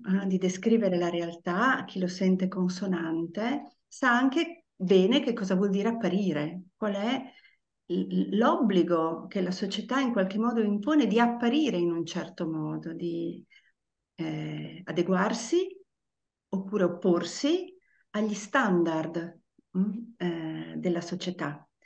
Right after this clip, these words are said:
Sono anche standard fisici, per esempio, nel modo di vestirsi, di atteggiarsi, di truccarsi, mm?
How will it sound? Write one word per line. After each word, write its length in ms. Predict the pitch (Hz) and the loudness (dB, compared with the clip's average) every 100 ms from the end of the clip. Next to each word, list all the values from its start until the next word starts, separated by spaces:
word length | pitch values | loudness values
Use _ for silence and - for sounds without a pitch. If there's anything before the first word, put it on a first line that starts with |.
| - - _ | -20 -20 _
Sono 260 | - 190 | -2 2
anche 200 | 180 180 | 4 2
standard 540 | 185 - 175 175 170 165 | 0 0 0 0 -2 -8
fisici, 840 | - 269 269 190 - - 151 - - | -4 -2 0 0 -2 -4 -4 -6 -10
per 160 | 160 | -8
esempio, 720 | 151 156 147 151 156 156 156 - - _ | -4 -2 0 0 -2 -4 -6 -8 -20 _
nel 240 | 190 180 175 | 2 4 4
modo 300 | 175 170 170 | 2 0 -2
di 440 | 156 156 151 151 151 | 0 0 2 0 -2
vestirsi, 880 | 147 - 160 233 233 - 151 151 | -6 -4 -2 -2 -4 -2 0 2
di 440 | 151 151 147 147 147 | 0 0 -2 -2 -4
atteggiarsi, 1040 | 147 156 151 147 147 170 - - 147 147 | -6 -4 -4 -4 -6 -8 -10 -8 -6 -4
di 160 | 147 147 | -4 -6
truccarsi, 1080 | - 147 - - 147 - - 147 147 165 185 - | -8 -12 -12 -8 -8 -10 -10 -8 -8 -10 -14 -10
mm? 160 | 156 | -8